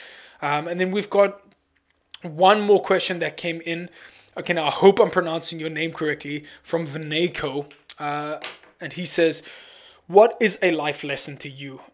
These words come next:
Is it a lesson or is it a mistake being repeated?"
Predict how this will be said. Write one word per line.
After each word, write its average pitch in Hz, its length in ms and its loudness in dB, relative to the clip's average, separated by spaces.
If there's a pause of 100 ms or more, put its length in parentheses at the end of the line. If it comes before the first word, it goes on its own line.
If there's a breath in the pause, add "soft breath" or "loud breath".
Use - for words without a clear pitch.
(100)
Is 185 160 2
it 208 200 2
a 151 300 -4 (260)
lesson 175 600 -2
or 170 220 -4
is 180 180 0
it 175 160 -10
a 160 140 0
mistake 160 720 -4
being 139 200 -12
repeated?" 143 560 -8